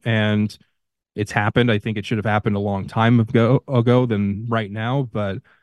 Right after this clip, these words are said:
um, yeah, I mean, that's a, I don't know. It, the weird thing to me too is, like, you've got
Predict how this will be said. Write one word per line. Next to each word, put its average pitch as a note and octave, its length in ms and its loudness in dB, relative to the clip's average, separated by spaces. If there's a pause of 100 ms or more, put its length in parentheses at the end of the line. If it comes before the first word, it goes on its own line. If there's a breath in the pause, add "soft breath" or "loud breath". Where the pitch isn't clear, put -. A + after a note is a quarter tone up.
(220 soft breath)
um, G2 540 4 (680)
yeah, A#2+ 260 2
I G#2 60 -8
mean, G3+ 140 0
that's A#2 240 -2
a, G#2+ 480 0 (1900)
I A2+ 80 -2
don't G#2 140 0
know. G2 260 -4
It, C#3 220 -4
the D3 100 0
weird D#3+ 280 0
thing E3 160 -4
to B2 100 -12
me A2+ 100 -8
too C3 240 -2
is, A#2 140 -2
like, G#2 500 0 (580 soft breath)
you've C3 240 4
got C#3+ 260 0